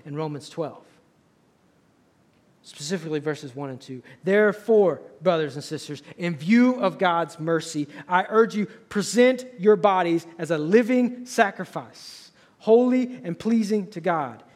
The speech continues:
This is your true worship." And do not be conformed to this age, but be transformed by the renewing of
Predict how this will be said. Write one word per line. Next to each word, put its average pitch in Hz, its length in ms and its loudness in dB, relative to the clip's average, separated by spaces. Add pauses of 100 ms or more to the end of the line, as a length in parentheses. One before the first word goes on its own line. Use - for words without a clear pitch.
(240)
This 214 420 2
is 170 520 0 (120)
your 160 220 0
true 160 460 -4 (180)
worship." - 420 -10 (1300)
And 151 80 -10
do 175 60 -4
not 214 240 2
be 233 80 -2
conformed 202 540 0 (220)
to 202 300 -2 (160)
this 196 320 0
age, 190 300 2
but 180 140 -4
be 185 140 -4 (140)
transformed 233 720 0 (160)
by 190 120 4
the 190 120 -4
renewing 240 760 2
of 202 380 2